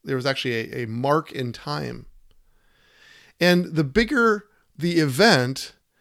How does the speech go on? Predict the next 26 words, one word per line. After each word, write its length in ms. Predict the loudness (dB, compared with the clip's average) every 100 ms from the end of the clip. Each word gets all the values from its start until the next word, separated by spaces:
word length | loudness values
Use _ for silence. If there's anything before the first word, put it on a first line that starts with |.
| _ _ _
often 420 | -2 -2 0 0
the 80 | 0
bigger 340 | 0 0 0 -2
the 140 | -2
change 520 | -2 -2 0 0 0
that 160 | -2 0
goes 240 | 0 0
with 240 | 2 2 2
it 120 | -2
because 440 | -4 2 2 4
we 80 | 0
remember. 720 | 2 2 2 2 0 -6 -12 _ _ _ _ _ _
We 100 | 0
remember 500 | 4 4 4 4 2
the 160 | 2 0
event. 420 | 0 -4 -8 -18 _ _ _ -20 0
Think 200 | 4 6
about 340 | 6 4 4
airports 800 | 4 6 4 2 2 -2 -10 -14 _ _ _
after 360 | 4 4 2 0
nine 200 | 2 2
eleven. 380 | 2 2 0 -8 -18 _ _ _ _ _ _ _ _ _ _ _ _ _
There 120 | 2
was 280 | 4 2 -2
dramatic 720 | -8 0 4 6 6 6 0 -6
change, 760 | -4 0 0 0 -2 -4 -8